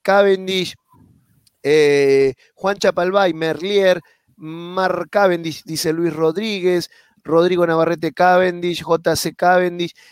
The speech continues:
va mucho por Cavendish, eh, Víctor García Van Avermaet, tienen que escribir el rodador S K F del día y ahí los leo, Luis Rodríguez, Marcos Caviedes, Matthew Van Der Poel, dice Jaime Sarmiento, bueno, está dividido,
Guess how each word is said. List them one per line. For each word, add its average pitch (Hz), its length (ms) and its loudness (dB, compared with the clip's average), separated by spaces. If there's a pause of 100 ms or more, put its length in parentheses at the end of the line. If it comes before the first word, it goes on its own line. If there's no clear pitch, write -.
(140)
va 151 80 2
mucho 170 300 -4
por 135 200 -6
Cavendish, 127 420 0
eh, 147 60 0
Víctor 156 300 -2
García 156 480 0
Van 147 220 -2
Avermaet, 175 680 0 (260)
tienen 151 240 -8
que 151 100 -8
escribir 160 280 0
el 156 80 0
rodador 147 300 0
S 151 160 -4
K 156 140 0
F 170 140 -6
del 156 220 2
día 202 160 0
y 165 100 2
ahí 165 120 0
los 170 160 -2
leo, 156 320 2
Luis 165 280 0
Rodríguez, 175 460 -2
Marcos 175 380 -4
Caviedes, 156 720 2 (720)
Matthew 214 340 -4
Van 214 120 2
Der 202 120 -4
Poel, 156 220 -4
dice 151 420 0
Jaime 156 280 -6
Sarmiento, 143 760 -2 (460)
bueno, 127 460 0
está 190 160 0
dividido, 175 680 -2